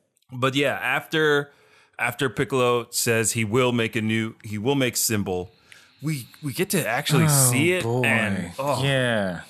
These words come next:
Speaker 1: oh, it's just so graphic.
Speaker 2: So it's just him. It's him vomiting up a giant egg.
Speaker 1: Mm-hmm.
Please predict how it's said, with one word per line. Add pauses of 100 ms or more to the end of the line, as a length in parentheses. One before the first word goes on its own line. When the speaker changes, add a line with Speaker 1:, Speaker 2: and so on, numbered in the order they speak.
Speaker 1:
oh,
it's
just
so
graphic. (320)
Speaker 2:
So
it's
just
him.
It's
him (400)
vomiting
up (520)
a
giant
egg.
Speaker 1:
Mm-hmm.